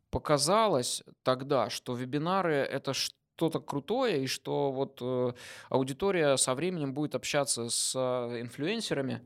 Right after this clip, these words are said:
<laughs> Тогда не было даже таких слов. Э,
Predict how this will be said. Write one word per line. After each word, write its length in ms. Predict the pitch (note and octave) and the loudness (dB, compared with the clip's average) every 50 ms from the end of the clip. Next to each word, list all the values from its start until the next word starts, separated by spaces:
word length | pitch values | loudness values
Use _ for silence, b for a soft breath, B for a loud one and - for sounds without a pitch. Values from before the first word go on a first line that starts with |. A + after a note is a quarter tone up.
| b b b b b b b b b b b b _ | b b b b b b b b b b b b _
<laughs> 260 | C3 C3+ - D#3 B2 B B B B B | -4 2 4 2 2 B B B B B
Тогда 240 | - C#3 C#3 D#3 D#3+ | -2 2 4 6 6
не 120 | E3 E3+ | 6 4
было 180 | D3+ D3 C#3+ C3 | 4 4 2 2
даже 220 | C3 C3 B2 A#2+ | 2 0 -2 0
таких 260 | A#2 C#3 B2 C#3+ C3 | -2 -2 -2 -2 -4
слов. 300 | - - - C3+ A#2+ A#2 - - - _ B B B B B B B B B B B | -4 -2 -2 -2 -2 -2 -4 -12 -18 _ B B B B B B B B B B B
Э, 420 | - A#2+ B2 B2 B2 A#2+ A#2+ A#2+ | -2 0 2 2 2 2 0 -2